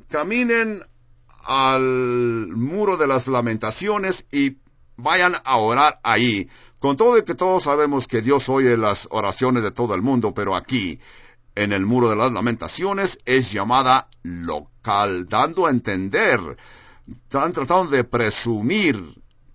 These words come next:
que aquí es el pueblo de Dios, aquí habita Dios, aquí estaba el templo,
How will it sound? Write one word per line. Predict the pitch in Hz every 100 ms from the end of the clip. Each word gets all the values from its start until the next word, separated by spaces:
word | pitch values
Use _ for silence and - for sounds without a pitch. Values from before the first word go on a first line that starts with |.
| -
que | 127 120 110 - - _ - _ - _ -
aquí | 113 107 - 196 165 104 92 -
es | 139 143
el | 135 107
pueblo | - 110 123 120
de | 92
Dios, | 92 131 101 - - - -
aquí | 104 98 - 202 117 78 - - -
habita | 87 98 135 123 120 -
Dios, | 82 87 113 135 104 - - - - - - _ _ _ _ - -
aquí | 101 104 - 160
estaba | 151 - 113 117
el | 98
templo, | 90 165 135 - 95 78